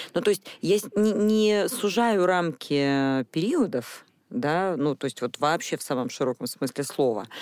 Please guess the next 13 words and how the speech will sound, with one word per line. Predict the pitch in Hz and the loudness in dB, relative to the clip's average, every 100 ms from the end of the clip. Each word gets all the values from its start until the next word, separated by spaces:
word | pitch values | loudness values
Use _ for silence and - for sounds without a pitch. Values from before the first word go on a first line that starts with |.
| - - - - | -12 -12 -12 -2
А, | 151 147 143 143 139 139 127 113 - - | 0 2 2 2 2 0 -2 -10 -14 -2
были | 175 254 247 190 | 2 2 2 0
ли | 175 170 147 | 0 -2 -2
в | - - | -4 -14
твоей | - 123 147 151 135 135 156 170 170 156 | -12 -4 -2 -2 -6 -8 -2 0 0 0
жизни | 135 113 165 240 196 160 139 | -4 -4 -4 -4 -2 -2 -2
люди | 196 190 | -6 -8
какие-то, | 170 - 139 - 143 123 123 _ _ _ - | -8 -8 -8 -4 -4 -4 -8 _ _ _ -6
которые | 147 - 202 180 | -6 0 2 4
в | 156 | 2
определённый | 147 156 165 165 160 | 0 0 0 2 0
период | 147 254 285 | 0 0 0
сыграли | - 170 | 0 0